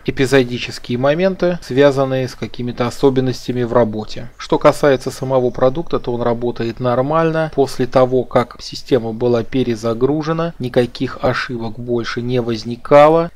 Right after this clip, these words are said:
При попытке открыть первую фишинговую ссылку происходит блокировка. Сайт небезопасен.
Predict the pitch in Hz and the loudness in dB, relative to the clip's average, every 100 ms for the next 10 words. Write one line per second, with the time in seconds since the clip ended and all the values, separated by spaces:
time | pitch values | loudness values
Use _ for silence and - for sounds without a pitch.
0 | - 147 - 151 - 139 - 127 - 139 | -4 -2 2 2 2 -2 2 2 4 0
1 | 127 - 139 120 113 110 - 120 120 110 | 0 0 0 0 -2 -6 -6 -6 -6 -6
2 | 113 120 131 - 196 190 190 180 - 127 | -2 -2 -2 0 2 2 2 -2 0 0
3 | 120 - 143 123 117 127 131 135 113 - | 0 -2 -2 0 2 2 4 2 2 0
4 | - - 139 127 123 131 123 123 139 - | -6 2 4 4 2 -4 -4 4 4 6
5 | 131 107 - 120 | 4 2 -4 -10